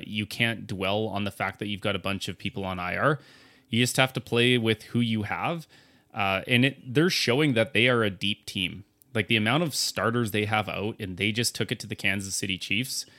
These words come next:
uh, shows you that they can still be, uh, you know, Super Bowl contender. Maybe that's a bit of a reach, but they're definitely in the playoff conversation.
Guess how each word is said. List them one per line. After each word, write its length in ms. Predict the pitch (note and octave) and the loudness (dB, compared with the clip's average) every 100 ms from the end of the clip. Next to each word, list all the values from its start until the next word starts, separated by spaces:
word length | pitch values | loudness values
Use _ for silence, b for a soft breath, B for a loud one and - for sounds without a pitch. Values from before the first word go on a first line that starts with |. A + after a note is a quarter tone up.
| b b b - | b b b -4
uh, 380 | G2 F#2+ F2+ F#2+ | 0 2 2 0
shows 380 | - B2 A2+ A2 | 0 0 2 2
you 120 | A2+ | 2
that 240 | G#2 F#2+ | 0 2
they 140 | G2+ G#2 | 2 2
can 200 | - G#2 | -2 -4
still 680 | - - G#2 G2+ G2+ G#2 | -4 -2 0 0 0 -2
be, 480 | G2+ F#2+ G2+ F#2+ F#2+ - | -4 -4 -2 -2 -4 -8
uh, 140 | F2 E2+ | -12 -12
you 220 | - G#2 | -8 -4
know, 100 | G2+ | -2
Super 300 | F#2+ - D3 | 0 -2 -2
Bowl 160 | C#3 C#3+ | -2 -2
contender. 680 | - A2 A2 A#2+ D#3 E3 - _ _ _ _ _ _ _ | -2 -2 -2 -2 -2 -4 -6 _ _ _ _ _ _ _
Maybe 420 | - A2+ C#3 D#3 E3 | -2 4 4 4 4
that's 220 | E3 - | 2 0
a 60 | |
bit 120 | D3+ E3 | 0 0
of 120 | D3+ | 0
a 40 | |
reach, 320 | D#3+ F3+ - | 0 0 -2
but 140 | - A#2+ | -4 2
they're 140 | B2+ | 4
definitely 720 | A2 C#3+ - C#3+ C#3+ C3 B2+ - | 4 2 2 -2 0 0 -2 0
in 180 | A#2 | 0
the 60 | A#2+ | 0
playoff 400 | - G2+ G#2 G#2 | 0 2 2 0
conversation. 840 | A#2+ G#2+ G2 - G#2+ C3 G3 G#3 | -2 -2 -2 0 0 0 -2 -6